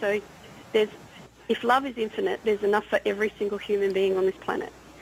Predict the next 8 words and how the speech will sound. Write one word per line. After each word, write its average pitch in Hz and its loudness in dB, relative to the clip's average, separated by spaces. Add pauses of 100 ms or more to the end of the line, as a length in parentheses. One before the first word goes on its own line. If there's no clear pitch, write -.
(260)
So 208 4
I'm 208 0
going 254 0
into 214 0 (400)
the 202 -2
corporate - -2
world 196 2 (380)
knowing 208 2